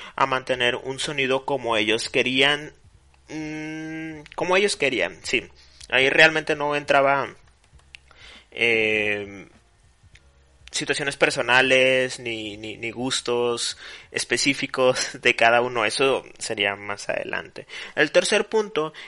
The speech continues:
es el de alejarse de la típica fórmula para crear beats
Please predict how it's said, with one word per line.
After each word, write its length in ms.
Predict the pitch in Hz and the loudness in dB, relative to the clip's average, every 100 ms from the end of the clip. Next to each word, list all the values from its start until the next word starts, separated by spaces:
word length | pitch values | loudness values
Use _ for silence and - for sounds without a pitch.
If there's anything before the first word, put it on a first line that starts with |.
| - | 0
es 280 | 147 156 190 | 2 4 2
el 180 | 170 | 0
de 300 | 175 180 185 - - _ | 2 2 2 -8 -20 _
alejarse 720 | 143 151 160 180 170 165 180 | 4 4 2 2 2 2 0
de 100 | 170 | 2
la 200 | 156 135 | 2 0
típica 440 | - 147 151 - 156 | -4 -6 -6 0 0
fórmula 640 | - 143 135 139 139 135 | 2 0 0 0 0 4
para 280 | 127 123 - | 2 2 0
crear 420 | 123 120 127 131 117 | 0 4 2 0 -6
beats 360 | 120 131 131 | -2 -2 -4